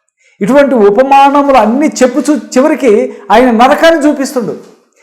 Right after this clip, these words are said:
ఈ బోధ ఎవరిదంటే, తండ్రి అయినటువంటి దేవుని బోధ. ఆ బోధను క్రీస్తు ప్రభువారు బోధించాడు.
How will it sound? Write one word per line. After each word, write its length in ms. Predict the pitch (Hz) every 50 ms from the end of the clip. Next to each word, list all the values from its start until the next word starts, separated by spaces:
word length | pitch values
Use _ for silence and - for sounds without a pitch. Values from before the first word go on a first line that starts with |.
| _ _ -
ఈ 280 | 202 254 285 220 151
బోధ 120 | - 180 240
ఎవరిదంటే, 840 | 294 302 339 320 294 277 277 285 285 277 285 269 240 254 247 247
తండ్రి 440 | 247 240 - 247 262 302 320 339 339
అయినటువంటి 500 | 339 330 330 330 285 269 294 294 262 247
దేవుని 300 | 214 226 220 220 214 202
బోధ. 260 | 160 156 151 135 123
ఆ 440 | 120 123 147 - - 147 165 208 240
బోధను 480 | 208 175 202 233 277 285 294 294 285 247
క్రీస్తు 360 | - - 220 226 226 - 220
ప్రభువారు 360 | - 196 190 185 175 165 160
బోధించాడు. 760 | 147 131 135 135 131 135 127 127 - 113 98 104 101 101 -